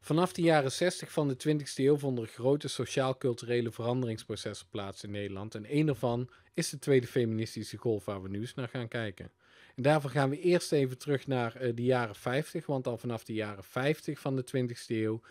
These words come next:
zien we dat de positie van vrouwen in Nederland verandert. En het duidelijkste voorbeeld daarvan is het feit dat er in negentien zesenvijftig een wettelijk einde wordt gemaakt, of een einde wordt gemaakt, sorry, aan de wettelijke handelingsonbekwaamheid van getrouwde vrouwen.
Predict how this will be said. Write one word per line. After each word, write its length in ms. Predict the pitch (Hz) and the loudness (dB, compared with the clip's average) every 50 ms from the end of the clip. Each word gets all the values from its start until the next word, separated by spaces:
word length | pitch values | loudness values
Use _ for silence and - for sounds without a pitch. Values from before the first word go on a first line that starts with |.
| - - _ | -20 -20 _
zien 240 | - - - 170 180 | -6 2 4 6 6
we 60 | 170 | 8
dat 160 | 151 143 131 | 8 6 4
de 60 | - | 2
positie 460 | - - 127 - - 147 143 - - 131 | 0 -2 -2 -2 -2 -4 -4 -6 -6 -2
van 160 | 127 120 113 | -2 -2 -2
vrouwen 340 | - - 117 117 117 120 117 | -2 -2 0 2 2 2 2
in 80 | 113 | 2
Nederland 420 | 113 113 113 113 110 104 104 101 - | 2 0 0 0 -2 -4 -6 -6 -8
verandert. 640 | - 110 98 107 104 95 87 85 82 - _ _ _ _ _ - - - - - - - _ | -8 -8 -6 -4 -4 -6 -6 -10 -12 -16 _ _ _ _ _ -20 -20 -20 -20 -20 -20 -10 _
En 120 | - 120 120 | 0 0 0
het 220 | 120 104 104 107 | 0 0 0 6
duidelijkste 520 | 113 117 127 160 180 180 165 - - 127 | 8 8 10 10 8 6 2 0 0 -2
voorbeeld 400 | 110 104 127 139 160 165 170 160 | 2 6 6 8 8 8 6 2
daarvan 480 | - 160 139 - 143 131 127 127 131 131 - - - - - - | 2 0 0 4 4 4 4 4 0 -2 -6 -14 -20 -20 -10 -2
is 160 | - 156 160 | 0 0 0
het 120 | 156 143 - | 0 0 0
feit 280 | - 147 135 139 143 | 2 4 4 4 4
dat 160 | 139 123 - | 2 0 0
er 60 | - 120 | 0 0
in 80 | 113 | 2
negentien 400 | 117 135 147 143 - - 123 110 | 4 4 4 4 2 -2 -6 -2
zesenvijftig 680 | - - 143 165 160 156 127 - 135 135 139 - - - | 2 4 4 4 2 2 0 0 2 2 0 -2 -4 -6
een 220 | 120 110 104 101 98 | -6 -4 -4 -2 0
wettelijk 440 | 120 143 151 - 151 135 - - - | 0 0 0 0 -2 -4 -4 -4 -6
einde 320 | - 127 135 151 160 151 143 | -2 2 2 4 4 4 2
wordt 240 | 139 139 131 - | 2 0 -2 -4
gemaakt, 480 | - - 131 123 120 120 120 123 - - | -6 -4 -2 0 0 0 0 -2 -4 -6
of 120 | 127 117 | -6 -4
een 100 | 120 117 | -4 -4
einde 300 | 110 - 123 139 156 151 | -4 0 2 4 4 4
wordt 220 | 139 139 139 - - | 4 2 0 -4 -4
gemaakt, 380 | - 135 123 120 120 120 - | -4 -2 -2 0 -2 -4 -4
sorry, 320 | - - 131 120 120 127 123 | -4 -2 0 0 0 -2 -2
aan 160 | 113 110 107 | -4 -4 -4
de 120 | 104 101 | -4 -2
wettelijke 460 | 101 113 131 147 - 147 139 127 - 101 | 0 2 2 2 2 0 -2 0 -2 -2
handelingsonbekwaamheid 1400 | 98 98 113 131 143 143 139 135 127 - - - 127 113 110 - - - 113 120 120 113 113 110 113 117 - - - - - _ | -2 0 2 2 2 4 2 2 0 -2 -4 -6 -6 8 12 12 12 12 12 8 0 -2 -2 -2 -4 -6 -8 -14 -20 -20 -20 _
van 240 | - - 185 175 | 0 2 4 4
getrouwde 460 | 151 139 123 - 127 113 101 98 98 92 | 4 2 0 -2 0 0 0 0 -2 -4
vrouwen. 460 | - - 110 113 120 120 107 92 | -6 -4 -4 -2 -2 -2 -2 -6